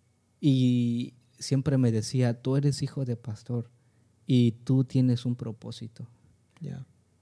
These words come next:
Speaker 1: Y, y es algo que a mí me, me impresionó porque, pues, ellos no sabían qué es lo que yo quería hacer, ¿no?
Speaker 2: Sí. Ok. Guau.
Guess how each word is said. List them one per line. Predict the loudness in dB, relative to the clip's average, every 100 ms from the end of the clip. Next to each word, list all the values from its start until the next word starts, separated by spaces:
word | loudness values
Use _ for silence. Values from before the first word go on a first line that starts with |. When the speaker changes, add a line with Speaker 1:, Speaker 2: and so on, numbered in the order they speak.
| _
Speaker 1:
Y, | -8 -4 -2
y | 0
es | 0 -2
algo | -6 -6 -8
que | -8
a | -6
mí | -4
me, | -2 -2 -4 -6
me | -4
impresionó | -4 -2 -2 -2 -4 -6 -4 -4 -6 -8 _ _ _
porque, | -2 -2 -2 -4 -4 -4 -8 -16 _ _ _ _ _ _ 0
pues, | 0 0 -4
ellos | -2 0 0
no | -2
sabían | -4 -4 -4 -4 -4
qué | -4
es |
lo | -6
que | -8
yo | -12
quería | -12 -14 -12 -14
hacer, | -14 -14 -14
¿no? | -16 -16
Speaker 2:
Sí. | -10 -10 -12 _ _ _ _ _
Ok. | -6 -6 -4 -4 -4 -6 -18 -20 -16 -14 -2
Guau. | 0 0